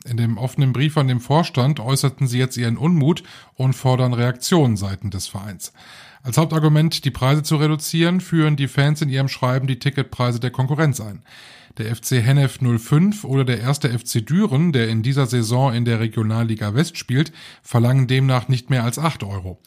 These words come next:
Zudem kämen Fans dieser Clubs unter achtzehn Jahren kostenlos ins Stadion.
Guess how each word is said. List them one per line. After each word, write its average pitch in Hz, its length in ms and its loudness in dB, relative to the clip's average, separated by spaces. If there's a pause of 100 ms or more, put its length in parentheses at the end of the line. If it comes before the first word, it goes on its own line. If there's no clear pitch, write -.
(340)
Zudem 143 320 2
kämen 143 260 2
Fans 165 380 0
dieser 139 240 -2
Clubs 139 360 -4
unter 151 300 -2
achtzehn 139 280 -2
Jahren 131 200 0
kostenlos 101 600 -6
ins 92 100 -10
Stadion. 92 480 -10